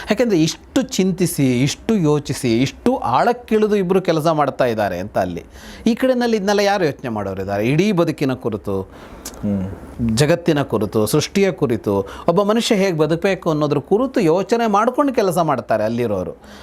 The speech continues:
Speaker 1: ಅಲ್ಲಿರೋರು ಮುಂಚೂಣಿಯಲ್ಲಿರುವ ಕೃಷ್ಣಾರ್ಜುನರು ಅಂತ ಅಂದಾಗ ಇಲ್ಲಿ ಇಲ್ವೇ ಇಲ್ವಲ್ಲ, ಆ ಚಿಂತನೆಯೇ ಇಲ್ವಲ್ಲ ಅಂತ ಬಂದಾಗ ಅಲ್ಲಿಯೇ ಇರೋದು ಧರ್ಮ, ಅಲ್ಲೇ ಇರೋದು ನ್ಯಾಯ, ಅಲ್ಲೇ ಇರೋದು ನೀತಿ ಅಂತ.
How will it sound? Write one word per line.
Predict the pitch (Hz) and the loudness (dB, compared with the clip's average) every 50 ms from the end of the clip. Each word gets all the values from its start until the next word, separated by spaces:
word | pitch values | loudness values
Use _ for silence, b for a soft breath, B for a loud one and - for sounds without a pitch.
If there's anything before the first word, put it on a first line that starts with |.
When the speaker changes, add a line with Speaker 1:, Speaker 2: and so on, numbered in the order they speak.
| B B B | B B B
Speaker 1:
ಅಲ್ಲಿರೋರು | 156 165 175 185 185 190 190 185 196 185 | 0 2 4 4 4 4 2 2 2 2
ಮುಂಚೂಣಿಯಲ್ಲಿರುವ | 160 170 185 180 185 - 240 240 240 233 226 220 208 202 190 180 180 170 | 2 0 0 0 0 0 2 2 2 2 2 2 2 2 2 2 2 0
ಕೃಷ್ಣಾರ್ಜುನರು | - 147 143 - - 139 127 113 110 101 107 101 95 95 107 110 | 0 -2 -6 -4 -4 -4 -2 -2 -4 -4 -6 -4 -4 -2 0 0
ಅಂತ | 104 104 101 - | 0 -2 -2 -2
ಅಂದಾಗ | 101 92 87 85 80 80 80 87 113 160 185 - B B B B B B | -2 -2 -2 -2 -4 -4 -2 0 0 -2 -2 -4 B B B B B B
ಇಲ್ಲಿ | 233 254 277 262 254 240 247 | 0 2 2 2 4 4 4
ಇಲ್ವೇ | 262 269 269 277 262 | 4 4 4 4 2
ಇಲ್ವಲ್ಲ, | 185 139 127 117 104 104 | 2 2 0 0 0 2
ಆ | 107 120 | 2 0
ಚಿಂತನೆಯೇ | 127 - - 180 170 - 196 185 185 185 175 160 | 0 0 -2 -2 0 0 0 0 2 2 2 2
ಇಲ್ವಲ್ಲ | 143 131 123 110 107 98 101 | 2 0 0 0 0 0 2
ಅಂತ | 101 104 101 95 - | 0 0 0 -2 -4
ಬಂದಾಗ | 101 98 104 101 98 95 95 95 110 151 196 247 - B B B B B | -2 -2 -2 -2 0 0 0 0 0 0 -2 -2 -4 B B B B B
ಅಲ್ಲಿಯೇ | 226 226 214 185 143 120 | 2 2 2 2 2 0
ಇರೋದು | 104 101 95 90 95 95 | 0 -2 -2 -2 -2 -2
ಧರ್ಮ, | - 113 104 98 95 92 | 0 0 -2 0 0 0
ಅಲ್ಲೇ | 92 107 127 135 143 143 | 2 2 2 4 2 2
ಇರೋದು | 131 117 117 110 104 110 | 2 2 0 0 0 0
ನ್ಯಾಯ, | 104 101 95 82 80 73 | -2 -2 -2 -2 -4 -4
ಅಲ್ಲೇ | 65 - 85 107 113 117 120 | -6 -4 -2 0 2 2 2
ಇರೋದು | 117 107 110 113 123 127 | 2 2 0 0 0 0
ನೀತಿ | 120 101 87 78 - 78 71 64 | 0 0 -2 -4 -6 -8 -8 -8
ಅಂತ. | 53 - - - | -8 -10 -12 -14